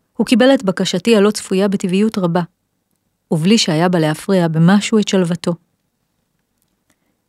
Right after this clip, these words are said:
ההמשך גם הוא לא צפוי היה, וייתכן שגם לא הכרחי, אולם ניעור בי צורך עז לדעת יותר על האיש הזה. התחלתי עוקב אחריו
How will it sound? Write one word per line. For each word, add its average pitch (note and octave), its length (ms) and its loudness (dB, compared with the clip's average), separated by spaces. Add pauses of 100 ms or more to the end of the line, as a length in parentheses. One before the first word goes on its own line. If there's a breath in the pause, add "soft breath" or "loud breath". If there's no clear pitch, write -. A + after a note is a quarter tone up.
(180)
ההמשך F#3 640 0 (180)
גם F#3 140 4
הוא G3+ 200 4
לא F3+ 100 4
צפוי G3 380 -2
היה, D#3 220 2
וייתכן G3 520 2
שגם F#3+ 260 2
לא G#3 120 6
הכרחי, G#3 440 -2 (580)
אולם G#3+ 240 6
ניעור B3 320 6
בי A3 80 4
צורך A3 420 0
עז A3+ 200 2
לדעת F3+ 380 0
יותר A3 360 0
על F#3 100 2
האיש F3 320 -4
הזה. D3+ 160 -4 (1200)
התחלתי D4+ 400 2
עוקב A3 280 2
אחריו A3 360 -2